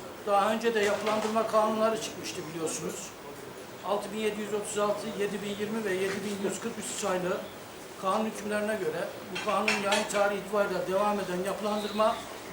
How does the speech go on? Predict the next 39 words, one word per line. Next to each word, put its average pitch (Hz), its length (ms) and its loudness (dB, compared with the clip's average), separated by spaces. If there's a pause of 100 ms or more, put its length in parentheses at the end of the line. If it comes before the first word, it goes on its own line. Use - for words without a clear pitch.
borçlarını 180 520 0 (120)
yedi 214 200 2
bin 220 60 -2
üç 214 200 -6
yüz 196 100 -8
yirmi 208 160 0
altı 208 200 2
sayılı 196 340 0
kanun 202 320 2
kapsamına 214 460 2
aktaramıyoruz. 220 840 2 (1300)
Beş 220 220 0
bin 226 80 -2
üç 220 60 -2 (120)
yüz 214 120 -6
doksan 220 300 0
üç 233 100 -2
sayılı 196 400 0
kanun 202 360 2
geçici 196 340 -2
beşinci 220 340 -2
maddesiyle 202 760 -2 (160)
ona 208 120 0
yedi 202 220 0
iki 208 260 -6
bin 202 140 -4
dört 220 220 -2
tarihli 175 420 -2
ve 214 160 0
beş 202 200 -2
bin 214 60 -4
iki 202 180 -8
yüz 190 120 -6
on 208 80 0
altı 208 260 0
sayılı 190 220 -2 (120)
Büyükşehir 208 440 -2
Belediyesi 196 440 -4
Kanunu'nun 196 460 -2